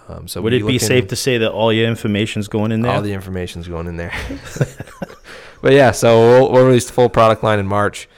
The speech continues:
Speaker 1: And probably April, uh, we'll open up some pre-orders. I know there's a lot of people asking about pre-orders right now. Uh, so we're guessing around April we can order,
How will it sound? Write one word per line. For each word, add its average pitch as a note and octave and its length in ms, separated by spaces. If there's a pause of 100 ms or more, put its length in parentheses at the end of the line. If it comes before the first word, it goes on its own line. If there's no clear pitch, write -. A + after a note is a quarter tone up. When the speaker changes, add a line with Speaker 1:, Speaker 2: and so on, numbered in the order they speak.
(360)
Speaker 1:
And F#2 400
probably B2+ 380
April, C#3 720
uh, G2+ 360
we'll G2+ 160
open G#2+ 220
up G2 80
some F#2+ 140
pre-orders. A2 640
I G2+ 60
know G2+ 100
there's G2 140
a G2+ 60
lot G#2 160
of G2 60
people G2+ 240
asking G2+ 300
about F#2+ 160
pre-orders G2+ 460
right F#2 120
now. F#2+ 300 (480)
Uh, F2 300
so F2+ 120
we're F#2+ 100
guessing G2 280
around F#2 220
April F2+ 260
we F2+ 80
can F2 100
order, F2+ 220